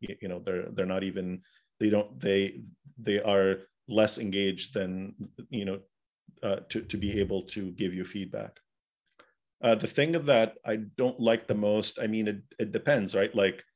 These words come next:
uh, uh, as, as an engineer, you know, as you, as you become an exec, you sort of, like, have to give up the I D E and pick up the spreadsheet.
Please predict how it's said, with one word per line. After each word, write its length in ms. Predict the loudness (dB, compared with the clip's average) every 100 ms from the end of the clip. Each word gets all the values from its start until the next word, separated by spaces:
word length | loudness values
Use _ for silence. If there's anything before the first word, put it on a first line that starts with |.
| _ _ _
uh, 40 | -2
uh, 480 | 0 -2 -4 -8 -10 -20 -4
as, 520 | 2 6 4 2 -4 -2
as 140 | 0
an 120 | 2
engineer, 760 | 0 0 -2 0 2 4 2 -2
you 100 | -4
know, 140 | -2
as 240 | -2 -2 -4
you, 220 | -6 -6
as 120 | -6
you 60 | -8
become 240 | -4 -2
an 80 | -2
exec, 520 | -4 0 2 0 -4
you 300 | -4 -4 -4
sort 200 | 0 2
of, 100 | 2
like, 160 | 0 -2
have 160 | -6 -4
to 60 |
give 160 | -4 -2
up 140 | -2
the 120 | -4
I 160 | -4 -4
D 220 | -4 -8 -6
E 180 | -4 -4
and 140 | -6
pick 160 | -8 -8
up 100 | -6
the 80 |
spreadsheet. 600 | -6 -2 -4 -4 -8 -10